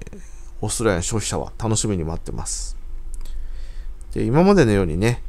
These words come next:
えー、欲しいものが品切れ。これオーストラリアね、えー、欲しいもの買いに行ったら品切れってよくあります。で、「次いつ入るんですか？」って聞いてもね、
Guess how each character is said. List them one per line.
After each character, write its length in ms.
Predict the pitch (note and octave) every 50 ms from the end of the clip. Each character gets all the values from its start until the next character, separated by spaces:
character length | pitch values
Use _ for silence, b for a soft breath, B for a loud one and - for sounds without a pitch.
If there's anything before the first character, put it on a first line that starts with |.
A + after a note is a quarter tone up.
| - - - -
え 100 | - F2+
ー、 20 |
欲 240 | E2+ - - - C#3
し 140 | - - -
い 20 | G#3+
も 140 | G3 D3+ B2
の 80 | G#2
が 100 | D2+ -
品 260 | - - - G2+ G2+
切 80 | F2+ E2+
れ。 140 | D#2 - - - - -
こ 100 | - -
れ 60 | -
オ 100 | - D3+
ー 40 | F#3+
ス 120 | - -
ト 60 | - A3+
ラ 140 | - B2+
リ 20 | E2+
ア 60 | D#2
ね、 220 | D2 D2+ - - - - - - -
え 120 | C#3 -
ー、 40 | -
欲 120 | - -
し 160 | C3 - - A#3
い 40 |
も 140 | G#3+ F#3 C#3+
の 100 | A2 G2
買 200 | - - B2+ B2
い 20 | B2+
に 60 | C3
行 80 | B2+
っ 40 | -
た 80 | - F2
ら 80 | -
品 320 | - - - A#2+ B2 C3 C3
切 60 | C3
れ 80 | C3 C3+
っ 20 |
て 160 | C3 - -
よ 140 | G2+ A2+ C#3
く 100 | - B2+
あ 60 | F#2+
り 80 | D#2 B1+
ま 120 | B1+ - -
す。 220 | - - - - B B B B B B B B B B B B B B B -
で、 80 | - A#2
「次 320 | - - A3 G#3+ G3+ F3 D3
い 60 | C#3+
つ 120 | - -
入 240 | D#3 A#2+ D#3 C#3+ D3
る 80 | C#3+ D3
ん 60 | C#3
で 100 | A#2+ A#2
す 80 | - -
か？」 120 | - B2
っ 80 | B2 -
て 100 | - -
聞 140 | - - A#2
い 20 |
て 100 | - -
も 120 | D2+ C#2 D2
ね、 220 | G2 A2+ A2